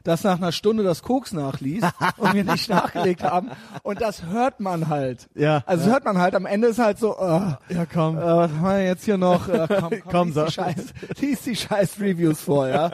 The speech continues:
Speaker 1: Aber ansonsten, ja, auch das, äh, ja, kann man mal
Speaker 2: Gehört
Speaker 1: machen,
Speaker 2: zu-,
Speaker 1: ja,
Speaker 2: gehört
Speaker 1: kann man
Speaker 2: dazu.
Speaker 1: mal machen, genau. Ähm,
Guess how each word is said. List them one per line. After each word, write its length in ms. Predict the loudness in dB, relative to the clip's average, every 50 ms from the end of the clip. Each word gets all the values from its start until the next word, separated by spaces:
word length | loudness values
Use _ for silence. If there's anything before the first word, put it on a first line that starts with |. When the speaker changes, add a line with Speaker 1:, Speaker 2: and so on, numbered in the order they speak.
| -4 -8 -8 -8 -10 -10 -10 _ -2
Speaker 1:
Aber 260 | 0 2 2 2 2
ansonsten, 640 | 0 0 2 2 2 2 2 -2 -4 -2 0 2 4
ja, 200 | 4 4 4 2
auch 200 | 2 0 0 -2
das, 400 | -2 0 0 0 0 -2 -6 -6
äh, 360 | -2 2 2 4 4 2 0
ja, 80 | -2 -6
kann 200 | -6 -10 -12 -10
man 160 | -10 -8 -6
mal 240 | -6 -4 -2 -2 0
Speaker 2:
Gehört 60 | 0
Speaker 1:
machen, 320 | 0 2 0 0 0 0 0
Speaker 2:
zu-, 60 | 0
Speaker 1:
ja, 140 | 0 0 0
Speaker 2:
gehört 180 | 0 0 0 0
Speaker 1:
kann 120 | 0 2 2
man 120 | 2 2
Speaker 2:
dazu. 200 | 4 2 2 2
Speaker 1:
mal 100 | 2 0
machen, 340 | 0 0 0 -2 -2 -2 -2
genau. 360 | -2 -4 -4 -4 -4 -4 -6 -8 -14 _ _ -20 -20 _ -2
Ähm, 420 | 2 2 4 4 4 2 0 -2